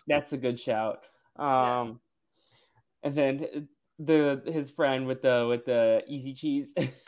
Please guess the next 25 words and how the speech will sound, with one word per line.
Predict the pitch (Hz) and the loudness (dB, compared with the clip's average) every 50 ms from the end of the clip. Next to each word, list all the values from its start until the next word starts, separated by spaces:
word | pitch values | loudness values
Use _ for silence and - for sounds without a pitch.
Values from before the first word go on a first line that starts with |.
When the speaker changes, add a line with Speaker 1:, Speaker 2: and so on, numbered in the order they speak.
| - _ - | -20 _ 0
Speaker 2:
Yeah, | 254 285 277 247 214 196 | 2 4 4 4 2 0
the | 233 247 247 | -2 -4 -2
Leaning | 254 262 277 277 285 277 | -2 -2 -2 -2 -2 -2
Tower | 269 285 269 254 247 | 2 2 2 4 2
of | 247 247 | 0 -4
Cheesa. | - - 269 262 247 - 196 165 180 - _ _ _ _ _ _ - | -8 -12 -10 -10 -8 -6 -8 -8 -8 -12 _ _ _ _ _ _ -10
Yeah. | 226 220 202 185 - - - - _ _ _ _ _ | -8 -8 -8 -8 -10 -14 -20 -20 _ _ _ _ _
Speaker 1:
Uh, | - 143 135 123 113 - _ _ _ _ _ _ _ _ | -10 -8 -8 -8 -8 -12 _ _ _ _ _ _ _ _
stand | _ - - - 151 147 156 156 156 151 143 | _ -16 -8 -6 -4 -4 -4 -4 -6 -4 -2
out. | 143 139 143 143 143 143 131 - - _ _ _ _ _ _ _ _ _ _ _ - | 0 0 2 2 0 0 -2 -4 -10 _ _ _ _ _ _ _ _ _ _ _ 2
That | 151 160 190 208 - | 4 6 6 4 2
pizza | 220 175 - - 131 120 | -2 -6 -4 -6 -8 -12
stood | - - - 131 123 117 | -12 -4 -2 -2 0 0
out. | 117 113 110 110 - - _ _ _ _ _ _ _ _ _ - - - | 0 0 -2 -2 -4 -6 _ _ _ _ _ _ _ _ _ -20 -16 -8
Speaker 2:
Yeah, | 220 240 240 240 285 | -4 -4 -4 -4 -4
it | 302 262 | -6 -4
did. | 294 320 330 302 - - - - - - - - - | 0 0 2 0 0 -2 -8 -18 -20 -20 -20 -2 4
Speaker 1:
And | 160 160 170 | 6 6 6
it | 170 160 | 6 4
seeing | - 226 226 214 226 - | 4 2 2 2 2 0
me | 208 233 220 | 0 0 2
eye | 170 180 196 - | 6 8 8 8
to | 208 202 | 8 8
eye. | 196 208 220 226 220 - - - - _ _ _ _ _ - _ _ _ 226 214 _ _ - 311 - _ | 8 8 8 8 8 6 2 -2 -14 _ _ _ _ _ -20 _ _ _ -20 -20 _ _ -20 -20 -16 _
Speaker 2:
<laughs> | - 330 330 | -10 -10 -10